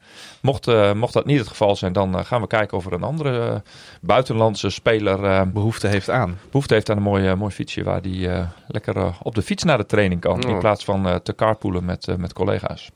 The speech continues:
Speaker 3: Zonder overdreven reclame te maken, nog even de naam van het bedrijf die dit mede
Speaker 1: Ja.
Speaker 3: met ons mogelijk gemaakt
Speaker 1: Dat was,
Speaker 3: heeft.
Speaker 1: eh, facebike punt N L.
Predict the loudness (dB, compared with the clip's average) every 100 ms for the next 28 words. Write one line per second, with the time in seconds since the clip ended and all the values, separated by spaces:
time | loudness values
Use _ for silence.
0 | -20 -6 -2 0 2 2 2 0 0 0
1 | -4 0 0 0 -4 -2 -2 0 0 0
2 | 0 -2 -2 -2 -4 -6 -6 -2 0 0
3 | -4 -6 0 2 2 2 -4 -4 0 0
4 | 0 -4 0 2 2 2 0 2 0 2
5 | -2 0 2 2 0 -4 -2 -2 2 2
6 | 2